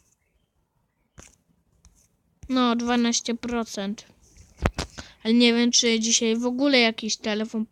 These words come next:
podładuje. Bo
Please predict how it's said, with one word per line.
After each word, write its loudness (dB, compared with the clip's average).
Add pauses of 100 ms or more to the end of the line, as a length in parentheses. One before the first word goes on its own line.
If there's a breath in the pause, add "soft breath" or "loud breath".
(120)
podładuje. -4 (1300 loud breath)
Bo 10